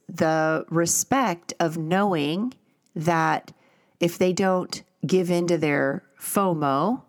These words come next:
or their fear of missing out, that it will still be available for them once they've felt through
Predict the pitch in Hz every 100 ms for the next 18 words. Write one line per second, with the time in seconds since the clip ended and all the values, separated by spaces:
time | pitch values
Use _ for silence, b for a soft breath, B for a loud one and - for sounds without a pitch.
0 | _ _ 127 139 139 151 147 - 160 156
1 | 151 160 147 151 151 170 156 165 B B
2 | B _ 160 156 - _ _ _ _ 196
3 | 190 190 185 - 196 185 180 160 143 170
4 | 180 180 147 143 139 - 151 147 143 135
5 | 135 - _ 135 156 151 - 156 143 143
6 | 135 - - - 165 156 - - - 185
7 | 190 156 139 156